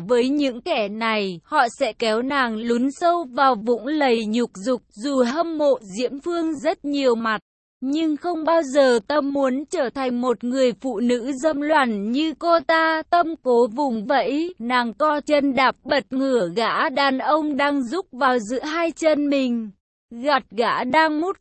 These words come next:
chùn chụt hai vú mình, đẩy gã đàn ông đang ngấu nghiến đôi môi mình. "No, stop, I don't want you." Ba gã nhăn nhó nhìn nhau như thương lượng,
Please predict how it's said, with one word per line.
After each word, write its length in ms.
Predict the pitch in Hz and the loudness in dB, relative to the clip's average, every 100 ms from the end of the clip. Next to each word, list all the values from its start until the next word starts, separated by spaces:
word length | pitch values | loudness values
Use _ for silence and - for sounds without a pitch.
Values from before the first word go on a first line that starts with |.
| - | -4
chùn 300 | 330 247 226 | -2 -2 -2
chụt 240 | 294 254 | -2 -4
hai 280 | 240 302 330 | -4 -4 -6
vú 300 | 233 247 240 | -4 -4 0
mình, 500 | 262 247 226 202 170 | 2 2 2 -2 -4
đẩy 360 | - 311 240 190 | 0 0 0 -2
gã 200 | 220 180 | -2 -2
đàn 300 | 262 285 240 | 0 2 2
ông 340 | 208 285 311 269 | 0 -2 0 0
đang 320 | 302 294 262 | 0 0 0
ngấu 240 | 254 254 | 2 2
nghiến 400 | 294 285 269 277 | 2 2 2 2
đôi 220 | 339 349 | 2 2
môi 320 | 330 330 330 330 | 2 2 2 2
mình. 460 | 320 302 254 226 202 | 0 0 0 -2 -6
"No, 500 | 330 320 320 311 302 | -4 0 0 -4 -10
stop, 500 | - - 339 370 - | -18 -4 -2 0 -2
I 220 | 320 320 | -2 -2
don't 400 | 262 320 330 311 | 2 2 2 2
want 500 | 330 330 285 294 311 262 311 | 2 4 4 2 2 -2 -4
you." 240 | 302 294 262 | -6 -6 -4
Ba 200 | 247 285 | 0 0
gã 300 | 269 262 170 | 2 0 0
nhăn 440 | 226 277 330 311 285 | 0 2 2 2 2
nhó 300 | 277 240 247 | 4 4 4
nhìn 420 | 285 294 247 247 | 2 2 2 0
nhau 280 | 311 320 311 | 0 0 0
như 260 | 302 320 | 0 -2
thương 320 | 320 320 302 | -2 -4 -2
lượng, 400 | 311 311 294 247 | -2 0 0 -2